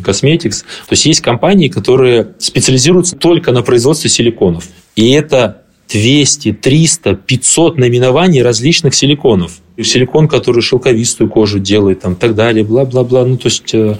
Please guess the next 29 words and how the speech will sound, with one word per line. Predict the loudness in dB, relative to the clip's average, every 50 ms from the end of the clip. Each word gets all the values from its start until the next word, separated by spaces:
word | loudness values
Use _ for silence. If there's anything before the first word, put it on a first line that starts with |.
| -8 -12 -14 -14 -8 -2
много | 0 2 2 2 2 2
вообще | 2 2 2 2 0 0 0
всяких | 0 0 -2 -2 -4 -8 -14 -14
факторов. | -16 -8 -4 -2 -2 -2 -2 -4 -4 -4 -4
Соответственно, | -2 -2 -2 0 -2 -2 0 0 0 0 0 -2 -6 -14 _ _ _
получается, | 0 0 0 2 2 0 0 0 -2
что, | -6 -4 0 0 0 0 0 -4 -10 -20 -20 -10 _
по | -2 0
сути, | 0 2 0 0 0 -2
эти | -2 -2 -2
компании | 0 0 0 2 2 2 2 2
могли | 2 0 0 0 0
бы | 2 0 0
просто | 0 0 -2 0 0 -2
сделать | 0 2 2 2 2 2 0 -2
продукт, | -2 -2 0 0 0 -2 -2 -2
там, | -2 0 2
ну, | 2 2 2
из, | 0 -2
там, | -2 -4 -4
из | -4 -4
пяти | -2 -2 0 0 2
ингредиентов. | 2 2 0 0 2 0 0 0 -2 -6 -6 -2
Водная | 0 2 2 4 2 0 0
конифаза, | 0 0 0 0 0 0 0 0 0 -2 -2
там, | -2 -2 -2
силикончик. | 0 0 0 0 2 2 2 4 4 2 2 0 -4 -6 -12 -18 -18 -10 -4
А | -2 0 2
они, | 4 4 2 2 0 -2